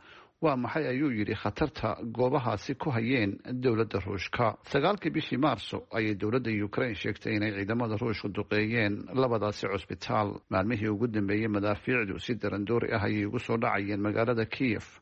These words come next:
Madaxa magaaladaasi oo ka hadlayay muuqbaahiyaha qaranka Ukraine ayaa sheegay inay dadka badankiisu iminka maalintii iyo habeenkiiba ku dhuuntaan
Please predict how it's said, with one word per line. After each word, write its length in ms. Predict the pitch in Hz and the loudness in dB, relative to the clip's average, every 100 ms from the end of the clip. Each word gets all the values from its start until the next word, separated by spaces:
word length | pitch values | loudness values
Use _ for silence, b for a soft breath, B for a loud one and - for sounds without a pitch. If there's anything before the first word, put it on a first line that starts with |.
| - | -2
Madaxa 300 | 117 110 - | 0 0 -2
magaaladaasi 680 | 101 104 110 123 107 104 113 | -2 0 0 0 0 -2 0
oo 120 | 113 | -2
ka 160 | - 127 | 2 2
hadlayay 360 | 117 101 107 | 2 2 0
muuqbaahiyaha 640 | 104 101 98 107 120 131 107 | 0 -2 0 0 0 2 2
qaranka 340 | 120 113 107 113 107 | 0 0 -2 -2 -2
Ukraine 360 | 104 131 123 113 | -2 0 0 0
ayaa 260 | 127 127 | 0 0
sheegay 600 | 95 - 101 104 120 98 B B B B B | 0 0 0 2 2 0 B B B B B
inay 240 | 160 151 123 | 2 2 2
dadka 400 | 175 - - - 123 | -2 0 -4 -2 -4
badankiisu 600 | 120 151 117 - 120 - 123 | 0 0 0 0 -2 0 0
iminka 300 | 123 107 110 | 0 0 0
maalintii 560 | 110 110 143 - 113 | 0 2 0 0 -2
iyo 80 | 107 | 0
habeenkiiba 640 | 98 110 135 113 - 117 107 | 0 0 0 0 -2 0 0
ku 120 | - | 0
dhuuntaan 560 | 117 104 - 143 104 | 0 -2 2 2 2